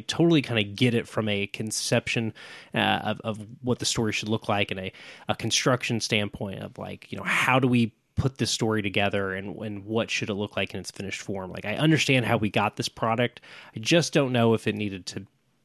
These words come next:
be the full three hours. I don't know that it ever justifies that to me.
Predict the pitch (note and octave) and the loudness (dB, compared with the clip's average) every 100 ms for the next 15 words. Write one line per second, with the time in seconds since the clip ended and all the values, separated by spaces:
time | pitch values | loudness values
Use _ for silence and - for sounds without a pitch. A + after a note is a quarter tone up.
0 | _ _ _ _ F#3 E3+ C3+ - A2 - | _ _ _ _ 6 6 4 2 0 0
1 | - - - C2 - - B2+ B2+ D#3 D3+ | -8 -14 -12 -14 -12 -8 -2 4 6 8
2 | D3 C#3 B2+ A2+ G#2+ A2 G2 - - G2 | 8 8 8 6 4 4 2 0 -2 0
3 | F#2 F#2 F2+ - - A#2 F#2+ F#2 E3+ - | 0 0 -2 -8 -14 -6 -4 -4 -6 -10
4 | G#2 - - | -10 -12 -14